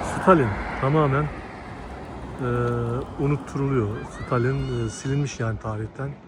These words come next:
E, öyle gördüm Moskova'da. Hiçbir izi yok Stalin'in.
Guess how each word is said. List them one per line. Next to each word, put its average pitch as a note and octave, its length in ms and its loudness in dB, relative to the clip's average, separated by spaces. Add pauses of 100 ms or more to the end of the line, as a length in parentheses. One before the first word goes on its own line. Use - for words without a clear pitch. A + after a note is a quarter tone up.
(920)
E, A2+ 40 -4
öyle B2+ 400 2
gördüm G#2+ 300 0
Moskova'da. G#2+ 340 -2
Hiçbir C3+ 300 -4
izi A2 180 -2
yok G#2 160 -2
Stalin'in. A#2+ 440 -4